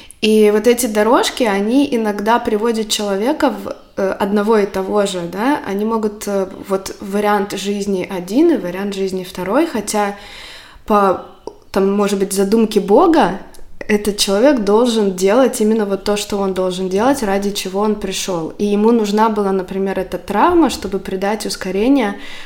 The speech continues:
на каком-то участке пути. Но дальше всегда происходит такое, что если человек идет на темном топливе, происходит какой-то крах,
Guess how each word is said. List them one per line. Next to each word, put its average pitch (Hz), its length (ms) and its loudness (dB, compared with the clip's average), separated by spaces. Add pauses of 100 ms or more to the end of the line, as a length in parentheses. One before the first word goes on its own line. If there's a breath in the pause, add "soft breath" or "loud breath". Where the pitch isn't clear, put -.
на 214 100 2
каком-то 220 460 0
участке 202 500 -2
пути. 202 540 -6 (340 loud breath)
Но 202 160 2
дальше 220 680 4
всегда 214 400 2
происходит 202 640 -4
такое, 294 460 2
что - 220 -4
если 196 260 0
человек 196 540 -2
идет 180 340 -2
на 175 120 -4
темном 180 460 -2
топливе, 226 640 -2 (140)
происходит 220 600 -2
какой-то 190 480 -4
крах, 160 600 -8